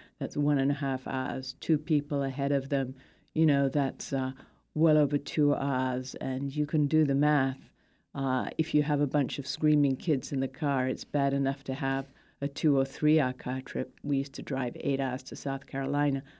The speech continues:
I don't know what it would have been like with a couple of stops on the way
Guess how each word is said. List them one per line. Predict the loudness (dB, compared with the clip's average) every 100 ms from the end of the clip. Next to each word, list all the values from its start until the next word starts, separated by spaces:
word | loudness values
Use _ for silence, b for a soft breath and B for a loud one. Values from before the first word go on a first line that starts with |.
| -2
I |
don't | 2 4
know | 2
what | 4 4
it | 4
would | 2
have | 0 0
been | -2 0
like | 0 0 -2
with | -6 -6
a |
couple | -6 -6 -4 -4
of | -4
stops | -6 -4 -4 -8
on | -8 -6
the |
way | -6 -4 -4 -6